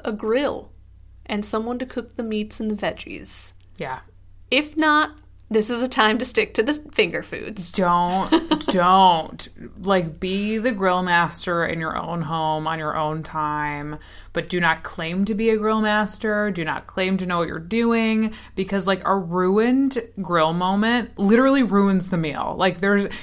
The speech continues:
Speaker 2: you then order pizza. Like, that is the only next viable option.
Speaker 1: And if no one wants to grill, I, at
Speaker 2: Then don't.
Speaker 1: Memorial Day, I was at the grill for, like,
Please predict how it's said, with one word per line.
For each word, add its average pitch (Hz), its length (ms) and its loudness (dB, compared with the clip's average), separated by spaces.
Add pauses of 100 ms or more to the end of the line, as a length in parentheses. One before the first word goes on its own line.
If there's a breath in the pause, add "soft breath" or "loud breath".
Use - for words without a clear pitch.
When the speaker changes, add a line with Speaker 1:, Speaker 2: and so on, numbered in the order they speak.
Speaker 2:
you 226 320 -2
then 214 280 6
order 214 360 4
pizza. 220 580 0
Like, 170 160 0
that 202 160 6
is 214 140 4
the - 160 -2
only 214 320 2
next 185 500 0
viable 170 540 2
option. - 720 -4
Speaker 1:
And 220 140 -2
if 214 100 -4
no 190 220 -2
one 214 180 -4
wants 240 300 -4
to 208 80 -2
grill, 180 560 -6
I, 202 220 0 (140)
at 196 280 -4 (100)
Speaker 2:
Then 190 340 2
don't. 170 200 8
Speaker 1:
Memorial 247 400 10
Day, 202 420 6
I 196 280 4
was 208 220 2
at 190 220 2
the 202 60 -2
grill 180 320 -2
for, - 180 -4
like, - 240 2